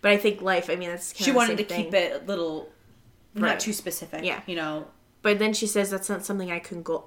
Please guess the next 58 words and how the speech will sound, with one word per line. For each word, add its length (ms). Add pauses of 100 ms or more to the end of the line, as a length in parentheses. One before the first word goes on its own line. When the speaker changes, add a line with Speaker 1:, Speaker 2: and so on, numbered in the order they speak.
Speaker 1:
I, 100 (220)
she, 160 (320)
she 240
condoles, 880
which 340 (180)
Speaker 2:
I 160
know. 320
Speaker 1:
did 60
she 60
mean 180
condone? 880 (460)
Speaker 2:
Yeah, 280
she 140
Speaker 1:
But 60
Speaker 2:
did 60
Speaker 1:
what 100
is 80 (100)
Speaker 2:
mean 140
Speaker 1:
condole? 400
I 100
didn't 160
even 160
know 120
that 120
was 140
a 20
word, 240
to 100
be 120
honest. 440
Or 140
could 240
it 100
Speaker 2:
Like, 120
Speaker 1:
work? 280
Speaker 2:
condolences, 920
like, 280
Speaker 1:
Oh, 160
that's 200
Speaker 2:
to 60
Speaker 1:
right. 120
Speaker 2:
express 360
sympathy 300
for. 140
Speaker 1:
Okay. 140
Speaker 2:
So 40
I 60
think 160
she 100
meant 200
condone, 500
but 100
she's 180
upset. 260
Obviously, 320
Speaker 1:
Mm-hmm. 80
Speaker 2:
she's 100
gonna 180